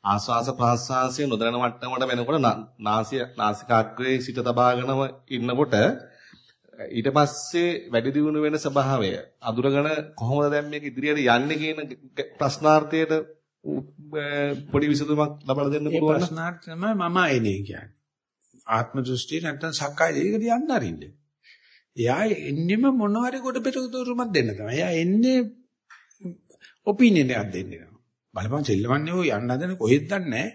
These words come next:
Speaker 2: අහලා තියාගනින්" කියලා මම ආයනේ එනවා ඉතින්. ම-, මමයා. මාන්නේ එනවා, තෘෂ්ණාව එනවා.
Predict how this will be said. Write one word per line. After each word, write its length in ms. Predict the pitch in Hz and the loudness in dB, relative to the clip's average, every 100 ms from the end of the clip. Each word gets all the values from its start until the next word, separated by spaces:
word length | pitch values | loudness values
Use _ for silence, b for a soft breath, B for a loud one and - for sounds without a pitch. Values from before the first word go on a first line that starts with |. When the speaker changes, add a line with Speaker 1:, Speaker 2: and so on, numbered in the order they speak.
| B B _ | B B _
Speaker 2:
අහලා 240 | 101 135 | 0 2
තියාගනින්" 480 | 156 170 165 170 170 | 2 0 2 -2 -4
කියලා 300 | 233 269 277 | -4 -2 -2
මම 280 | 240 208 208 | -2 0 0
ආයනේ 340 | 208 202 214 | 0 0 0
එනවා 180 | 196 165 | 0 -4
ඉතින්. 240 | 127 - - | -6 -12 -14
ම-, 280 | 139 123 123 | -8 -8 -2
මමයා. 360 | 131 131 123 - - _ _ _ B B - | 0 2 0 -4 -18 _ _ _ B B -8
මාන්නේ 500 | 127 127 147 151 131 | -4 2 0 0 -2
එනවා, 180 | 131 | -2
තෘෂ්ණාව 480 | 135 147 - 67 - | -2 -2 -2 -6 -8
එනවා. 260 | - - | -10 -12